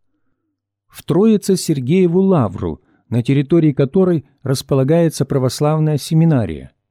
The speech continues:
Я подошёл к пожилому священнику и рассказал о своих духовных поисках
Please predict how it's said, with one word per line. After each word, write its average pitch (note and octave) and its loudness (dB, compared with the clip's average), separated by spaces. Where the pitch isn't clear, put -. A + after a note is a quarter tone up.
Я D#3+ 0
подошёл E3+ -2
к - -16
пожилому D3 -4
священнику C3+ -2
и B2+ 0
рассказал D#3 0
о C3 -2
своих C3 -2
духовных C#3+ -2
поисках D3 -4